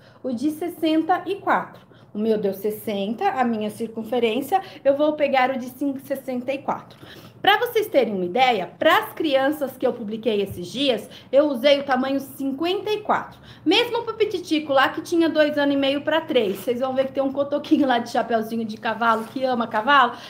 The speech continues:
Ele não tirou aquele chapéu, gente. Coisa mais fofa. Todos eles adoraram. Se você não sabe o que dá de presente, tudo começou por causa disso, né? A Mariana, minha filha de seis anos,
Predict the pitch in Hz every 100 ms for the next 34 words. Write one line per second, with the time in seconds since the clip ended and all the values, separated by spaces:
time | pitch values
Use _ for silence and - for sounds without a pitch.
0 | - 330 370 359 349 349 311 311 294 285
1 | 285 277 202 196 233 196 - 285 294 311
2 | 339 339 277 262 - - 381 381 359 302
3 | 330 330 330 302 349 339 269 277 285 269
4 | 269 277 240 214 - - - 240 247 269
5 | 392 466 370 277 240 - 202 214 247 -
6 | 339 277 220 214 302 320 220 - - -
7 | _ _ _ - 427 508 494 370 370 427
8 | - 453 453 622 254 247 - 240 254 262
9 | 339 453 381 240 240 294 302 294 359 427
10 | - 262 220 190 202 - 247 247 381 339
11 | 226 247 240 233 320 453 453